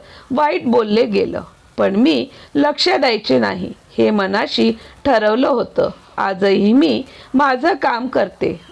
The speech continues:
आणि घरी जाते. कोण काय बोलतंय, कोण काय विचार करतंय याकडे माझं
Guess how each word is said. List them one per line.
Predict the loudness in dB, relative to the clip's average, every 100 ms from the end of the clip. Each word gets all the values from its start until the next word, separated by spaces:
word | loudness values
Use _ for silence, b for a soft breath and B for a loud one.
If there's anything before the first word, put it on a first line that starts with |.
| -10
आणि | -4 -2
घरी | 2 2 2 2
जाते. | 0 -2 -8 -12 -12 _ -6
कोण | -2 0 0
काय | -2 -2
बोलतंय, | 0 -2 -2 0 0 -2 B B B -2
कोण | 0 0
काय | 0 -2 0
विचार | -2 0 0 0
करतंय | -2 -4 -2 -2 -2 -8 -10 -2
याकडे | -2 0 -2 0
माझं | 0 -2 2 2